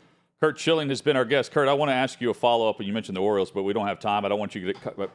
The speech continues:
cut off on a, on a hard break that we have scheduled here. I, I want to table this, and I'm gonna hit it hard tomorrow.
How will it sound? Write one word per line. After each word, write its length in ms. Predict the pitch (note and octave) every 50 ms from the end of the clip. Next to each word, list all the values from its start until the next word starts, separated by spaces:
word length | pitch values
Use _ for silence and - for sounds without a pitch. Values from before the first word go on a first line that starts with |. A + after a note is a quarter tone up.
| _ _
cut 200 | - - A2+ G2
off 240 | G2+ G#2 G2 - -
on 80 | A2 F#2
a, 120 | F2+ F2+
on 180 | F2+ - G2 F2+
a 20 |
hard 240 | E2 G2+ G#2+ G2 E2+
break 260 | D#2+ F#2+ G2 G2+ F#2+
that 80 | - G#2+
we 140 | G2+ G2 F#2+
have 180 | G#2 G#2 F2+
scheduled 380 | - - - G2+ G2 G2 G2+ F2
here. 280 | G#2 G#2+ G2+ G#2 G#2 -
I, 240 | G2 G#2 G2 - A2
I 20 | A#2
want 140 | A#2 C3 B2
to 40 | A2
table 380 | - - A#2+ A#2+ A2 G2 G2 F2+
this, 320 | F#2 F#2 F2+ F2 - -
and 120 | - G#2
I'm 60 | A2 A#2
gonna 140 | A2+ G#2+
hit 100 | G2 A2+
it 80 | G#2+ F#2+
hard 180 | G2 G#2+ G2+ F#2+
tomorrow. 400 | F2+ F2+ F#2 G2 F#2+ F2+ E2